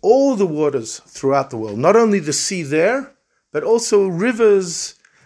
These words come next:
and ponds and lakes throughout the world also split. So the Sar Shalom of Belz, the first Belzer Rav, asked the question.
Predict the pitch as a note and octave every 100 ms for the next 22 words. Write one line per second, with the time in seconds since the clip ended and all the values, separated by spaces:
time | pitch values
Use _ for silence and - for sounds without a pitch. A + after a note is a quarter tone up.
0 | _ C#3 C3+ G3 A3 G3+ F#3+ F3 - -
1 | - _ _ _ - C3 D3 G#3 G#3+ -
2 | - D3 E3 F3+ D#3+ D#3 D3 D3 C#3 C3+
3 | C3+ - - - F2+ - - _ _ _
4 | _ _ _ _ _ _ _ - _ _
5 | - G2 - E3 F#3+ G3 - E3+ F3+ E3
6 | A#2+ B2+ C3+ A#2 - A2+ - F#3 F3+ -
7 | D#3 D#3 C#3+ C#3+ D3 - C#3+ - - D3+
8 | D#3 - _